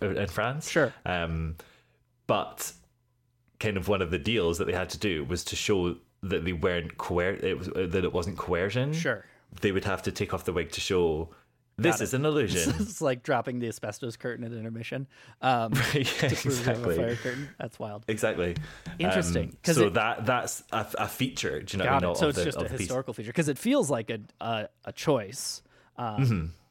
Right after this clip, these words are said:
Speaker 2: which, you know, in, when they wrote this, they could have not done that. Um,
Speaker 1: Yeah.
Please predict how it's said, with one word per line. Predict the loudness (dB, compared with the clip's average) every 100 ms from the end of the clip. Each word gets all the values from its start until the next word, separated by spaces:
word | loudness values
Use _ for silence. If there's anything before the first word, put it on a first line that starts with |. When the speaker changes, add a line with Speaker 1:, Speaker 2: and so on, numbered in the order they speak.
| _ _ _ _
Speaker 2:
which, | -2 -2 -2 -8
you | -4 -4
know, | -4 -2
in, | -2 -2 -4
when | -2 0
they | 0
wrote | -2 -4
this, | -10 -12 -14 -16 -18
they | -14 -14
could | -16 -18
have | -18
not | -18
done | -16 -16
that. | -16 -20 -20 -14 0
Um, | 2 2 -2 -8 -2
Speaker 1:
Yeah. | -2